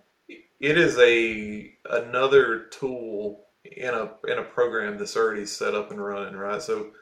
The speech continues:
it by itself, I'm not suggesting that spraying that over the,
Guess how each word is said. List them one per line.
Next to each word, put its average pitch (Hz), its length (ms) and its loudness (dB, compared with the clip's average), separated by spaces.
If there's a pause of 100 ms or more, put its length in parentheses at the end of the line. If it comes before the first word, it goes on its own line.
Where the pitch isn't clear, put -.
(200)
it 139 220 6
by 123 160 10
itself, 117 420 6
I'm 113 180 0
not 117 200 0
suggesting 110 520 -2
that 104 160 -8
spraying 120 540 2
that 107 400 0
over 110 220 -6
the, 104 220 -8